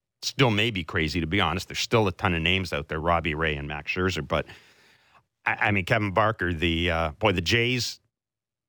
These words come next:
I mean, the Jays got a lot of business done before the expiration of the contract. The latest move, Kevin Gausman, a hundred and ten million for five years with the Blue Jays. Uh, and, uh, Kevin Gausman, one of the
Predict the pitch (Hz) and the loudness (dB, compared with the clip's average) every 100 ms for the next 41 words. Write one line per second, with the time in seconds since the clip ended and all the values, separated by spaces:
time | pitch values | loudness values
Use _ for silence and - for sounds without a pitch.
0 | _ - 113 113 123 135 156 160 147 147 | _ -2 0 2 2 2 2 2 4 2
1 | 147 120 170 170 - 113 113 107 - 117 | 2 0 0 0 0 2 2 0 2 2
2 | 123 117 117 - 123 123 127 127 113 123 | 4 2 0 0 2 2 2 0 2 2
3 | 147 101 65 - _ _ _ - - - | 2 0 -4 -6 _ _ _ -12 -12 -12
4 | _ - 85 82 - - 104 120 113 - | _ -4 -2 -2 -8 0 2 4 2 0
5 | 107 120 131 - 107 104 101 101 110 117 | 0 0 -2 -4 0 2 4 2 0 -2
6 | 104 110 107 101 101 117 107 101 104 104 | 0 0 0 0 -2 0 0 2 0 0
7 | 101 - - 98 98 98 101 95 95 87 | -2 -8 0 4 4 2 -2 -2 -6 -4
8 | 98 95 92 98 127 - _ _ _ _ | 0 0 2 0 -2 -10 _ _ _ _
9 | _ - - _ - - _ _ _ _ | _ -20 -20 _ -20 -20 _ _ _ _
10 | _ _ 85 78 78 78 76 - 113 98 | _ _ -6 -4 -2 -2 -4 0 0 2
11 | 95 95 - 95 90 107 113 95 92 80 | 2 2 2 0 2 2 2 0 0 0